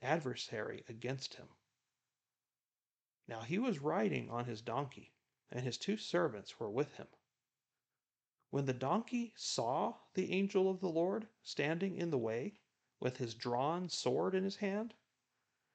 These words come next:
the donkey turned off from the way and went into the field. But Balaam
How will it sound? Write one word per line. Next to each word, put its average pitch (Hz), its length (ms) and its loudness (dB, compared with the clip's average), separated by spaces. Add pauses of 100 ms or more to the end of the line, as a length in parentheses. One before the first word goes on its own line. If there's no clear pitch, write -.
(160)
the 117 100 -4
donkey 165 560 0
turned 165 340 2
off 135 420 0
from 131 260 0
the 139 80 2
way 104 400 -4 (380)
and 120 160 -2
went 123 300 -4
into 120 260 -6
the 117 100 -2
field. 117 440 -8 (1200)
But 113 180 -6
Balaam 151 440 4